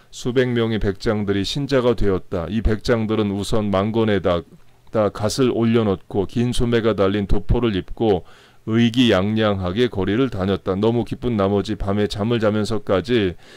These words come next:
갓을 쓰고 자는 사람까지 있었다고 한다. 더욱이 백장의 우두머리인 박성춘은 개선 장군이나 된 것처럼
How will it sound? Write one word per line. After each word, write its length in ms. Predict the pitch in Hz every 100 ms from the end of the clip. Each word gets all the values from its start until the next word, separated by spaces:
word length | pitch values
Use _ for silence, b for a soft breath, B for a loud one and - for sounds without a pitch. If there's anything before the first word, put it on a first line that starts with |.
| B
갓을 360 | - 107 104 113
쓰고 340 | - 131 123
자는 260 | 113 95 113
사람까지 600 | 113 98 95 - 101 131
있었다고 520 | 104 110 - 107 113
한다. 540 | 113 110 92 87 85 - B B B
더욱이 380 | 117 113 101 117
백장의 540 | 110 - - 113 113
우두머리인 720 | 104 101 110 110 101 104 104
박성춘은 760 | 95 95 - 110 101 - 104 107
개선 380 | - 98 123 120
장군이나 520 | 113 107 107 107 104
된 200 | 98 98
것처럼 600 | 98 - 95 101 101 85